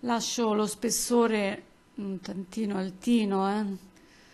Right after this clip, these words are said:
quindi molto delicatamente. Ok, basta così.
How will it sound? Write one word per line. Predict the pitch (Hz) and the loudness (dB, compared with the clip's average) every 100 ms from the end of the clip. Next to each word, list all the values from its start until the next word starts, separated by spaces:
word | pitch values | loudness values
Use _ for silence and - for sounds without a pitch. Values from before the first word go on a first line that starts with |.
| - - - - _ - - - _ | -20 -20 -20 -20 _ -20 -20 -20 _
quindi | 220 202 185 190 - | -10 -6 -6 -6 -6
molto | 214 220 - 208 | -8 -8 -6 -6
delicatamente. | 202 185 196 202 196 185 180 185 185 240 254 269 - - - _ _ _ - - _ | -4 -4 -6 -6 -6 -4 -4 -6 -8 -6 -4 -4 -8 -20 -20 _ _ _ -20 -20 _
Ok, | - 202 - - 202 175 185 208 240 247 240 | -14 -12 -14 -18 -14 -12 -10 -6 -6 -6 -10
basta | 226 180 - | -12 -12 -12
così. | 208 233 240 311 330 - | -8 -6 -4 -2 -2 -4